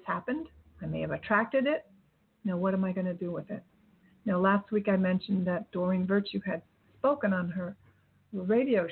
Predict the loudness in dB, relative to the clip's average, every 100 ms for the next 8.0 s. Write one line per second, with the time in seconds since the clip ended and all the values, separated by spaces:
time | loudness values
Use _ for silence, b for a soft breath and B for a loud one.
0 | -6 -6 -6 -10 -4 -4 -2 -4 -4 -8
1 | -8 -8 -2 0 0 0 -4 -4 -6 -2
2 | -2 -2 -8 _ _ _ _ -4 0 2
3 | 0 4 4 4 0 -2 -6 -2 -2 0
4 | -2 -2 -2 -2 -4 -8 -10 _ _ _
5 | -20 _ _ _ -6 -4 -2 0 2 2
6 | 0 -6 -4 0 2 0 -4 -6 -6 -6
7 | -4 -2 -2 -4 -2 0 0 -2 -6 -10